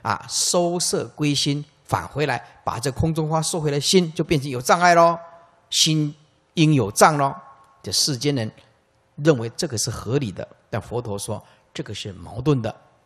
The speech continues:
啊。云何一定要无有烦恼障、所知障、恶障，唯以如如智照如如理，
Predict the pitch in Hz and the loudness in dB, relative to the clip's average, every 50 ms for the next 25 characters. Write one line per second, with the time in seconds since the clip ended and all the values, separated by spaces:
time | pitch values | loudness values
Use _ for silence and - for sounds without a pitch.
0 | - - 98 90 87 90 - - _ _ - - - - - - - - - - | -10 -8 -8 -8 -10 -12 -16 -20 _ _ -20 -20 -20 -20 -20 -20 -20 -8 0 2
1 | 160 196 190 175 170 175 175 185 180 185 220 214 202 196 185 180 165 160 156 143 | 6 6 8 8 8 6 4 2 0 2 4 6 8 8 6 6 4 2 2 2
2 | 139 175 190 175 165 151 131 107 98 131 170 151 117 104 - 110 127 165 170 135 | 2 2 4 4 4 2 0 -2 -2 -2 -2 -2 -2 -2 -2 -4 -2 -2 -2 -2
3 | 113 110 123 127 120 120 110 104 107 107 110 113 - - 170 156 127 110 - - | -2 -2 -2 -2 -2 -4 -4 -6 -8 -10 -10 -8 -8 -6 -6 -6 -6 -6 -8 -8
4 | 104 104 113 135 139 - - 147 131 - - 156 127 127 - 180 135 - - - | -10 -10 -10 -10 -10 -6 -6 -6 -6 -4 -6 -6 -4 -2 -2 -2 -2 -2 -8 -20
5 | - - - _ - - 101 139 151 143 120 110 117 151 165 170 170 165 - - | -20 -20 -20 _ -10 -2 0 0 2 2 0 -2 0 0 0 2 0 0 -2 -2
6 | 185 160 131 117 - 180 156 131 120 147 151 156 160 147 131 127 131 - | -2 -2 -2 0 0 2 2 2 2 2 2 2 2 2 0 -2 -2 -4